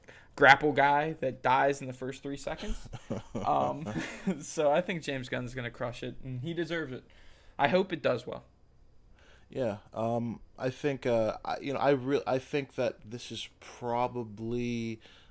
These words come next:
Speaker 2: uh, an okay idea for, for Will Smith, and we'll talk about that in a little bit, but,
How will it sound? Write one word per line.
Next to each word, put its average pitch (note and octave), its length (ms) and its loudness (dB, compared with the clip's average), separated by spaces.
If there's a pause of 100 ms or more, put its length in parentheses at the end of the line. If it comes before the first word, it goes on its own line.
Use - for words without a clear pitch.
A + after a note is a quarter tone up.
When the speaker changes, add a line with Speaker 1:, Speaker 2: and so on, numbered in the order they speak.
(140)
Speaker 2:
uh, - 380 -10 (100)
an A#2 140 -4
okay A#2+ 380 2
idea A2+ 500 2
for, G2+ 440 -2
for - 200 -8
Will F#2+ 160 -4
Smith, G#2 500 -6
and G2 300 -6
we'll G2 80 -10
talk G#2 180 -6
about F2 180 -8
that F2+ 160 -4
in F2 60 -10
a D#2+ 40 -8
little G#2+ 200 -2
bit, G2+ 220 0
but, G#2+ 180 0